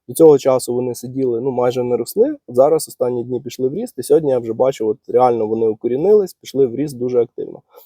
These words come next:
До речі, цьому сприяла і обробка стимуляторами росту. У мене на каналі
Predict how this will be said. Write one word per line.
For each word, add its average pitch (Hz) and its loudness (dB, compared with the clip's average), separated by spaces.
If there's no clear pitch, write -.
До 127 0
речі, 170 2
цьому 139 0
сприяла 127 2
і 117 0
обробка 117 0
стимуляторами 120 -4
росту. 247 -2
У 131 -2
мене 135 4
на 123 -2
каналі 120 0